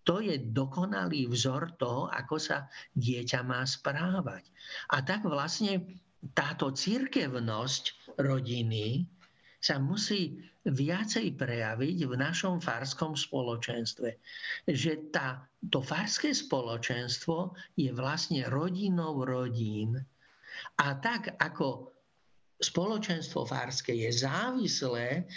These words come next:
jeho kvalita na kvalite jednotlivých rodín, tak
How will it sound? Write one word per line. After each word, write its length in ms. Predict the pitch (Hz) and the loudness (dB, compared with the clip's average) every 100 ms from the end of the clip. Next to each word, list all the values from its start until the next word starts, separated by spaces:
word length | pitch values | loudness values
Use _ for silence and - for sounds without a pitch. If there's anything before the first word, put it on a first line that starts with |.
| - | -2
jeho 240 | - 131 117 | 0 2 0
kvalita 640 | 113 131 151 208 - 135 | 0 -2 0 0 0 -2
na 160 | 117 113 | -2 -2
kvalite 560 | 131 139 156 175 170 | 0 0 0 -2 0
jednotlivých 840 | 131 131 131 135 135 139 131 120 113 | 2 2 2 0 0 0 0 0 -2
rodín, 720 | 107 104 107 113 113 131 170 170 - - - - - | 0 -2 -2 0 2 2 0 -2 -6 -6 -6 -6 0
tak 320 | 214 254 - | 2 2 -6